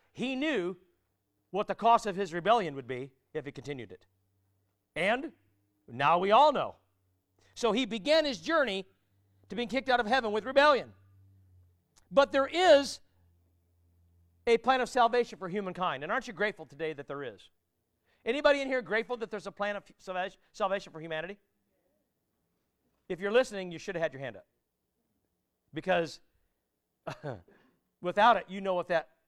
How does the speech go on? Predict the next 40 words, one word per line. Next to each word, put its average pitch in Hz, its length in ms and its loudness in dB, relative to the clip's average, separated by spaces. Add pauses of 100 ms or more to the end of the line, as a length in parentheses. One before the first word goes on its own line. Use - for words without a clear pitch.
(1160)
what 165 140 -6
that 165 160 -4
comes 180 280 -4
to. 117 120 -16 (1200)
Now, 254 160 4
the 233 80 -2
fact 320 340 4
is, 262 300 4 (240)
all 302 240 10
humans 262 480 0 (180)
are 247 140 4
somewhere 247 800 2 (280)
on 254 300 4
the 226 80 2
paths 262 580 4
to 262 140 -12
either 233 220 -4
salvation 247 680 2 (220)
or 196 100 -2
doom. 139 420 -4
Did 143 140 -12
you 170 60 -10
know 185 120 -2
that? 262 220 0 (880)
We're 208 140 2
all 302 400 6 (160)
on 269 220 2
the 269 60 -2
path 233 300 2
to 240 60 -10
either 214 140 -6
salvation 220 500 0
or 233 60 -2
doom. 185 220 -4
We're 165 100 -8
either 240 120 -10
gonna 240 180 -6
go 214 120 -4
to 208 60 -2
heaven 269 320 0